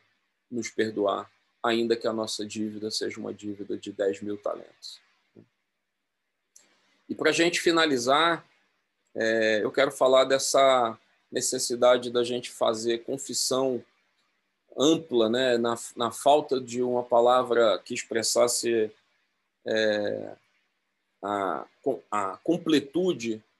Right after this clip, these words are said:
antagônica do que é o eu. Eu botei aqui confissão ampla, relacional, altruísta, pertencente, vocês podem usar a palavra que vocês quiserem.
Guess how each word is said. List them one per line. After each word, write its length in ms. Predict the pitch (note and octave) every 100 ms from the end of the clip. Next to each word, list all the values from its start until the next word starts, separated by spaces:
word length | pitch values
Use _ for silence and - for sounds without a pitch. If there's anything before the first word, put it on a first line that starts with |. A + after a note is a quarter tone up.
| _ _ _ _ _ -
antagônica 880 | C3 C3+ C3 A2+ C#3 D3 C3+ C3+
do 140 | A#2 A#2+
que 280 | - A#2+
é 140 | A#2 B2
o 220 | B2 B2
eu. 280 | D3+ F3 - _ _ _ _ _ _ _ -
Eu 260 | A#2 B2 A#2+
botei 320 | A#2+ A#2+ C#3
aqui 260 | A#2+ C#3+
confissão 600 | C#3+ B2+ - A#2+ - C3
ampla, 300 | C3+ C3+ A#2+
relacional, 840 | A#2 B2 B2 - A2+ G#2+ B2 C3 A#2
altruísta, 800 | A#2+ A#2+ A#2+ A2+ B2+ C#3+ - -
pertencente, 800 | G2+ A#2+ - - A2 - C#3 D3
vocês 160 | - -
podem 300 | - C#3 C3+
usar 180 | B2
a 20 | C3
palavra 380 | A#2+ A#2+ A#2
que 100 | A#2+
vocês 300 | - - -
quiserem. 420 | - A2 A2+ -